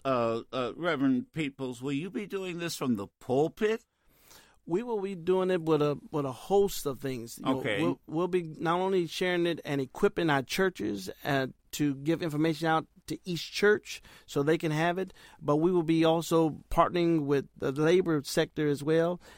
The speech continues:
Speaker 2: and making sure they have information. And so we'll, we'll be putting up stations across the country where we'll be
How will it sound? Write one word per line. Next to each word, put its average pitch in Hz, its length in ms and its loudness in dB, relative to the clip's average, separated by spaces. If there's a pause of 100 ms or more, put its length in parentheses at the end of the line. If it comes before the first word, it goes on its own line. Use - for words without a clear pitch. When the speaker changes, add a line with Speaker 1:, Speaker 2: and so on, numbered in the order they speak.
(100)
Speaker 2:
and 139 100 0
making 151 160 2
sure 151 220 0
they 160 240 4
have 165 280 2
information. 131 720 -4
And 131 160 -4
so 151 140 -2
we'll, 170 340 2
we'll 185 120 -2
be 196 160 -2 (460)
putting 233 280 4
up 196 220 0
stations 147 720 0
across 185 480 -4
the 156 100 -6
country 165 400 -6
where 139 240 -2
we'll 156 180 -2
be 147 260 0